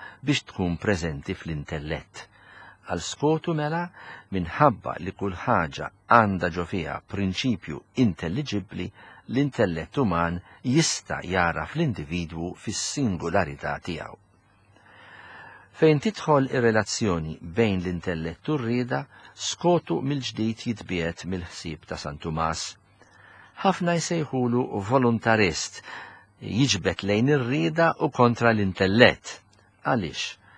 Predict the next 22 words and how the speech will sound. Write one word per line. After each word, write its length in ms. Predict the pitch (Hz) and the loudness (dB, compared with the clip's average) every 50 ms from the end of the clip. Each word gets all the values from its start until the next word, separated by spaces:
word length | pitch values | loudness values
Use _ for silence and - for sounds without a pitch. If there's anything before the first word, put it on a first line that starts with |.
| - - - - - | -20 -20 -20 -20 -12
Għax 220 | - - 131 - - | -6 -6 -4 -4 -2
għal 220 | - 170 190 185 - | -2 -2 -2 -2 -4
Skotu 520 | - - - 120 120 117 - - 107 107 - - - - - - _ | -6 -4 0 0 0 0 -2 -4 -6 -6 -6 -10 -20 -20 -20 -14 _
hi 160 | - 139 147 156 151 | -2 0 0 0 0
r-rieda 560 | - 143 127 120 117 120 160 180 175 156 170 156 | 2 4 4 4 2 2 0 0 2 4 4 4
weħida 440 | 156 147 135 151 175 147 107 87 - - - - - - - - - _ - | 4 2 2 2 0 0 0 -2 -4 -4 -10 -20 -20 -20 -20 -20 -20 _ -6
li 120 | 117 117 | -4 -4
twassalna 680 | - - 117 98 - - - 117 104 92 90 87 85 82 | 0 2 2 2 2 2 2 2 2 2 2 0 -2 -4
biex 200 | 82 92 92 - - | -4 -6 -8 -6 -4
niddeċiedu 680 | 131 117 92 87 87 80 - 101 95 87 80 85 90 85 | -4 -4 -4 -6 -8 -6 -6 -6 -6 -4 -4 -6 -8 -6
x'namlu 720 | - - - - 101 104 95 87 82 80 82 82 85 87 | -4 -4 -2 0 2 4 4 4 2 0 -2 -4 -6 -6
u 140 | - 110 95 | -4 -2 -2
ma 100 | 85 78 | -2 -2
namlux. 640 | 78 76 73 71 71 71 78 92 - - - - - _ _ _ _ - - - - - - - - - - - _ - | -2 -4 -6 -8 -10 -12 -12 -10 -10 -10 -12 -12 -16 _ _ _ _ -20 -20 -20 -20 -20 -20 -20 -20 -20 -20 -10 _ 0
Aquino 640 | 139 135 - - - 202 196 190 185 185 185 - - | 0 0 0 0 0 2 2 2 2 0 -2 -4 -6
kien 260 | - - 151 139 120 | -8 -6 -4 -2 -2
isostni 560 | 113 - 120 110 - - - - 110 107 110 - - - - - - - | -2 -2 -2 -2 -2 -4 -8 -6 -6 -6 -6 -6 -12 -20 -20 -20 -14 -4
li 220 | - 123 127 131 | 2 6 8 8
r-rieda 400 | 127 123 156 196 185 160 147 127 | 8 6 6 4 4 4 4 2
ħielsa 540 | 110 107 107 104 104 98 - - 107 104 107 - - - | 2 2 0 0 0 -2 -2 0 2 2 2 2 -2 -8
tiġi 260 | - 170 160 127 110 98 | -6 -6 -4 -2 -2 -2
mill-fatt 580 | 92 87 85 - - 82 76 - - - - | -2 -4 -4 -4 -4 -4 -4 -4 -6 -16 -20